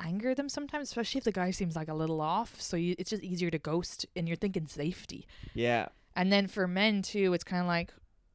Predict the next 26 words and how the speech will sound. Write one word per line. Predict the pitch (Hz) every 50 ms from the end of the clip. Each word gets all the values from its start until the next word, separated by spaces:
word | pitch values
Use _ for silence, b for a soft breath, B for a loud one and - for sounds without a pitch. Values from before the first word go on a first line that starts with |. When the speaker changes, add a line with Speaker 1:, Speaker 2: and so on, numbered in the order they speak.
| -
Speaker 1:
also | 196 202 214 - - 226
if | 185 208
you | 202
say, | - - 190 180
like, | 180 170 -
"Oh, | 190 180
I'm | 180 180 175 175
not, | 175 165 160 160 165 -
I, | - 180 175 -
I, | - 185 185
I'm | 190 175
not | 180 170 165
feeling | - 180 170 175
this, | 190 185 -
I'm | 190 175
not, | 170 - -
I | 165
don't | 165 165 165
want | 160 156 156 170 -
to," | - 220 226
it | - - - - - - - - 226
usually | 233 247 254 240 240
follows | - 220 202 196 190 190 190 175
up | 180 175 - -
with | 170 170
why, | 170 165 156 156 160 160 165 170 170 165